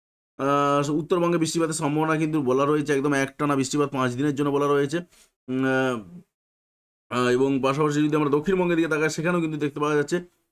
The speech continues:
বৃষ্টিপাতের সম্ভাবনা রয়েছে। আজকে বৃষ্টিপাতের সম্ভাবনা রয়েছে, পাশাপাশি কালকেও বৃষ্টিপাতের সম্ভাবনা রয়েছে। কালকের জন্য কয়েকটা জেলা বলে দেওয়া হয়েছে যদিও, মুর্শিদাবাদ, বীরভূম, নদিয়া এবং নর্থ চব্বিশ পরগনা এই সমস্ত জেলাগুলো বলা রয়েছে যদিও, কিন্তু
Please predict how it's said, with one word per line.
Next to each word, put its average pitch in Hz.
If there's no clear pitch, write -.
বৃষ্টিপাতের 147
সম্ভাবনা 147
রয়েছে। 156
আজকে 170
বৃষ্টিপাতের 170
সম্ভাবনা 156
রয়েছে, 160
পাশাপাশি 147
কালকেও 143
বৃষ্টিপাতের 151
সম্ভাবনা 147
রয়েছে। 147
কালকের 143
জন্য 147
কয়েকটা 135
জেলা 127
বলে 139
দেওয়া 151
হয়েছে 123
যদিও, 123
মুর্শিদাবাদ, 139
বীরভূম, 131
নদিয়া 135
এবং 131
নর্থ 127
চব্বিশ 135
পরগনা 135
এই 135
সমস্ত 139
জেলাগুলো 135
বলা 143
রয়েছে 110
যদিও, 104
কিন্তু 160